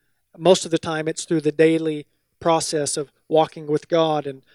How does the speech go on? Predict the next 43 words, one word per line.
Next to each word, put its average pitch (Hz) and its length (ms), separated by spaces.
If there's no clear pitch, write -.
especially 156 400
praying 165 380
in 151 80
the 147 60
Spirit, 160 540
and 147 380
the 165 120
Lord, 147 200
you 165 120
know, 139 80
works 156 420
this - 240
work 151 260
in 151 140
us. 131 180
But, - 260
uh, 240 100
you 233 140
know, 180 100
there's 170 220
like 175 160
anything, 156 360
there's 151 180
usually 151 300
different 160 300
ways 151 180
to - 100
look 143 180
at 143 120
it. - 80
All 202 80
right, 202 180
under, 254 240
under 233 180
the 185 80
point 202 280
there, 175 140
I 170 60
said 175 240
there 190 120
are 180 100
different 226 320
opinions 220 800